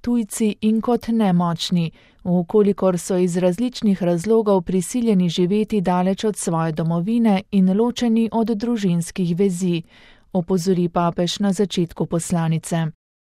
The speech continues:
Migracija danes ni pojav, omejen samo na nekatere dele planeta, ampak se dotika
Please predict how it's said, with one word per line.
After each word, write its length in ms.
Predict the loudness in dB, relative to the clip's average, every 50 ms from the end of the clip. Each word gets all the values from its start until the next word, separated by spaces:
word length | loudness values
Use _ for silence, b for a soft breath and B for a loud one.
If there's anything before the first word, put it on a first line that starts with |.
| _ _ _
Migracija 800 | 0 2 2 2 2 2 2 2 2 2 0 -2 0 0 2 2
danes 480 | 2 2 2 2 4 2 2 2 0 0
ni 160 | 0 0 0
pojav, 520 | 0 0 0 2 2 2 2 2 2 2 2
omejen 500 | 0 2 2 2 2 2 2 2 0 0
samo 320 | 0 0 2 2 4 4 4
na 140 | 4 4
nekatere 580 | 4 2 2 2 0 -2 0 2 2 2 2 2
dele 280 | 2 2 2 2 2 2
planeta, 680 | 2 0 2 2 4 4 4 2 2 2 2 2 0 0
ampak 400 | 0 0 2 2 2 2 0 0
se 220 | -2 -2 0 0 2
dotika 540 | 2 0 0 0 -4 -6 -2 0 0 0